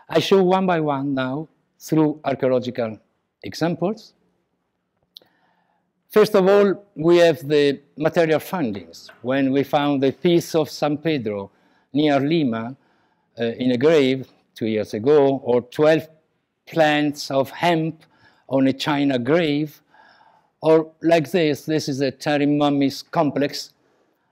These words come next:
Um, um, we are in China, Gobi Desert, very dry region, <clears throat> where the corpse does not putrefy, they mummify.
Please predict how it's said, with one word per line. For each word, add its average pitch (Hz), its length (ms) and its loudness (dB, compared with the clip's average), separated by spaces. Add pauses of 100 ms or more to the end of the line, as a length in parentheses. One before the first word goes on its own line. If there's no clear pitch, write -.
(280)
Um, 127 540 -2 (1300)
um, 113 1080 -2 (440)
we 135 140 -2
are 127 140 2
in 123 120 -2
China, 143 560 -2 (240)
Gobi 143 360 2
Desert, 113 720 -4 (580)
very 147 260 2
dry 120 460 -2 (140)
region, 123 580 -2 (200)
<clears throat> 165 100 -2 (640)
where 135 400 4
the 117 140 -4
corpse 139 640 -2 (100)
does 131 300 -2
not 139 360 -4
putrefy, 101 560 -8 (300)
they 117 360 0 (180)
mummify. 135 540 -4